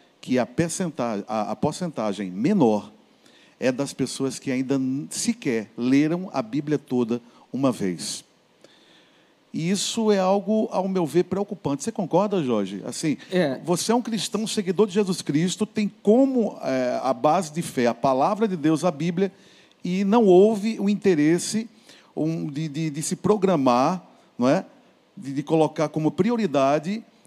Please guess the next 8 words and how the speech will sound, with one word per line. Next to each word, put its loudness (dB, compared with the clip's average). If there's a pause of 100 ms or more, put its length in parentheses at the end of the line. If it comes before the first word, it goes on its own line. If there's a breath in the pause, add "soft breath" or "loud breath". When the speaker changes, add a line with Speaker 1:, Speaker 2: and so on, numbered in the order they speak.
(280 soft breath)
Speaker 1:
uma, 2
uma 2
jornada 2
bíblica, 2
uma 2
maratona 2
bíblica, 2
ler 4